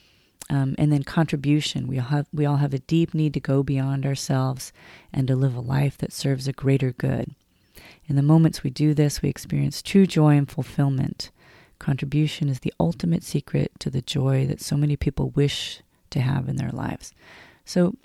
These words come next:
I thought this was a good moment to kind of bring these things up. And for me, the significance, I kind of stood out with this idea of the wave in the ocean. And the last thing I wanted to bring up was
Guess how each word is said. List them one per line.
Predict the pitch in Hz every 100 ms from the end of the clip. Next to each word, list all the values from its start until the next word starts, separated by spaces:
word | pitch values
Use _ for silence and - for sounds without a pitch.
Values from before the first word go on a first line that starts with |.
| -
I | 196
thought | 247 254
this | 226 -
was | 160
a | 156
good | - 156 147 _ _ -
moment | 143 143 143 -
to | 123
kind | - - 135
of | 131
bring | 135 143
these | 139 131
things | - 135 135
up. | 127 -
And | 143 143 - - - -
for | 165
me, | 165 165 156
the | 139 139
significance, | - 135 147 165 - 156 - 135 127 - - - _ _ _ _ -
I | 131 - -
kind | - 135
of | 131
stood | - 147 135
out | 131 127
with | 123
this | - - 143
idea | 127 135 131 131
of | 123 117
the |
wave | 123 127 123
in | 123
the | 127
ocean. | 123 123 - 120 139 _ _ _ _ - -
And | 175 175
the | - 190
last | 202 226 233
thing | - 175 165 170 - - - -
I |
wanted | 165 160 151
to | 156
bring | 160 151
up | 147 -
was | 147 135 -